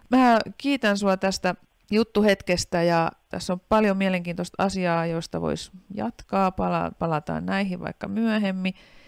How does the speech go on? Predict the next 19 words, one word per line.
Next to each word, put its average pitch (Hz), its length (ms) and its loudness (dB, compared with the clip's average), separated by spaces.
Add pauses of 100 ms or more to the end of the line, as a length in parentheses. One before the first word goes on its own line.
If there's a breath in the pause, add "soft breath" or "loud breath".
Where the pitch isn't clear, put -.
Teistä 175 400 0
saa 170 200 0
tietoa 170 500 0 (160)
osoitteesta 170 640 -2
W 170 40 -6
W 165 420 2
W 180 300 2
piste - 400 -6 (100)
valmentamo 165 600 -2
piste - 380 -8
fi, 226 280 0 (420 soft breath)
ja 170 80 -4
kirjan 202 500 2
nimi 165 240 -2
on 160 140 -6
siis 170 380 -8
Vapaaksi, 190 760 0
ja 165 160 2 (580)
kiitos. 185 640 -4